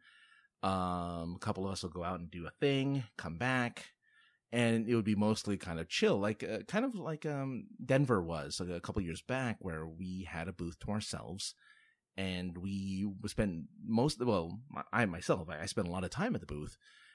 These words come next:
and, uh, getting people to kind of listen to our podcast and, and get some new listeners in. And that's kind of what I expected here, but you're absolutely right.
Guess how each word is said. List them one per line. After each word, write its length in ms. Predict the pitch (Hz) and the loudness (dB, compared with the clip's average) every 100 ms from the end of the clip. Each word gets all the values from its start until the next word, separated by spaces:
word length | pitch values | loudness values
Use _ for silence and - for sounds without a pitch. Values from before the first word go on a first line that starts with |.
| - | -6
and, 280 | 101 95 87 90 - - | -2 -2 -2 -8 -10 -8
uh, 220 | 69 - - - - - - - - - 110 | -6 -8 -10 -12 -14 -14 -14 -16 -18 -18 -2
getting 240 | 113 92 90 | 2 2 0
people 240 | 101 87 | -2 -2
to 120 | - | -4
kind 200 | - 82 | -4 -2
of 80 | 78 71 | -4 -8
listen 280 | 65 82 - | -8 -8 -8
to 80 | 80 | -8
our 80 | |
podcast 680 | 80 143 131 120 117 110 - | -4 -2 0 0 0 0 -2
and, 120 | 85 - | -6 -6
and 280 | 85 80 | -8 -8
get 200 | 98 85 | -8 -8
some 180 | - 85 | -6 -4
new 140 | 85 82 | -2 0
listeners 420 | 113 104 92 87 | 0 0 -2 -2
in. 320 | - 78 78 - - - - _ - | -4 -4 -6 -12 -20 -20 -20 _ 0
And 100 | 208 | 2
that's 140 | 226 | 2
kind 380 | - - 220 294 | -2 -6 -4 0
of 220 | 285 196 | 0 0
what 160 | 214 208 | -2 0
I 100 | 185 | 0
expected 600 | 170 - - 156 - 120 - | -2 -2 -2 -2 -2 -4 -4
here, 420 | - 135 107 82 | -4 0 2 2
but 120 | 87 | 0
you're 120 | 98 | 0
absolutely 300 | 110 - 101 92 | 0 0 0 2
right. 220 | 104 | 2